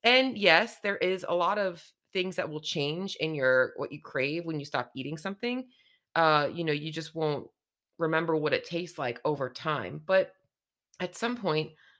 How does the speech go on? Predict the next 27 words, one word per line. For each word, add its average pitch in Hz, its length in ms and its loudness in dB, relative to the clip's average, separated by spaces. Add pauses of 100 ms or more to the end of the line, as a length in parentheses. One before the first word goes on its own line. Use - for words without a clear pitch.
(500)
you're 175 120 2
gonna 180 180 6
have 180 280 2
that 147 260 2
food. 147 380 -2 (240)
And 165 260 2 (120)
I 170 100 2
find 196 260 0
that 165 80 4
a 156 60 2
lot 165 180 4
of 160 100 -2
times 160 200 -4
what 156 100 -2
happens 160 380 0
when 156 80 -6
people 151 240 -4
go 170 180 2
on 151 260 2 (440)
a 156 240 6
specific 165 520 -4
diet 143 260 4
that 147 220 2
limits 156 280 -2
a 139 60 -6
food 285 280 -2
group 165 300 -4